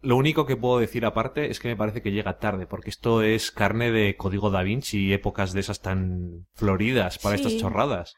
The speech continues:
Speaker 1: Es que esto,
Speaker 2: Hmm.
Speaker 1: no sé, es como, venga, es Star. Aquí solamente estamos apelando a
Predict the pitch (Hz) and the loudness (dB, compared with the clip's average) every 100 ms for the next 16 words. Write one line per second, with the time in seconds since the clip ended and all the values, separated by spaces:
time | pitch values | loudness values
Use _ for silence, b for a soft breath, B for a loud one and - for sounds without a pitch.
0 | - 120 143 214 147 127 107 127 95 - | -12 -10 -6 -4 -2 -2 -2 -2 -4 -4
1 | 101 95 90 87 92 120 135 104 101 - | -4 -2 -4 -6 -10 -10 -8 -8 -8 -10
2 | - - _ - - 117 - 135 110 85 | -12 -14 _ -14 -8 -8 -4 -2 -2 -2
3 | - 95 - 107 104 107 101 104 104 104 | -10 -14 -6 -4 -2 -4 -4 -4 -6 -6
4 | 101 101 98 - 95 107 107 101 90 87 | -6 -4 -6 -6 -6 -4 -4 -4 -4 -6
5 | 87 | -8